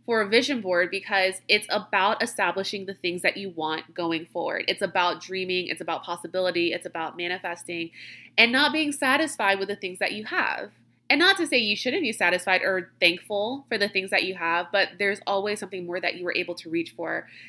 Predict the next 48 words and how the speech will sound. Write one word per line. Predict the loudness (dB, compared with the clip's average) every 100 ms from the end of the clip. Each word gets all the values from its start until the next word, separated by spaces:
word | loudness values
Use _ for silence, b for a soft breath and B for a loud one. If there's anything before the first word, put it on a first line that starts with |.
| B B 4
And | 6 6 0 -10 _
when | -4 -2
you | 0
are | 0
making | 2 0 0
it | -2 -2
into | -2 -4 -6
this | -6 -6
tangible | -10 -2 0 0 -2 -2 -2
entity, | -2 -4 -6 -2 0
something | 0 -4 -4 0
that | 0
you're | 0 2
actually | 2 0 -6
putting | -6 -6 -4
pictures | -6 -6 -4 -4
on | -6 -6
and | -8
putting | -8 -10
quotes | -6 -4 -4 -6
on, | -8 -6 -6 -8 b b b
and | -4
however | 0 2 2
you | 0 -2
choose | -4 -6
to | -6
build | -4 -2
yours, | 0 0 0 0 -6 b b b b _ 10
and | 10
something | 6 2
you | 2
can | 0 -4 -2
look | -2 0
at, | 0 0 0
and |
it's | -2 -2
something | -4 -4 -4 -6 -2
that | 2 2
you | 2
can | -6 -10
touch. | -10 -2 -2 -2 -10 -8
And | -6
I |
was | -2 0
<laughs> | 8
gonna | 8 8
say | 4 2
taste, | 0 0 0 0 -6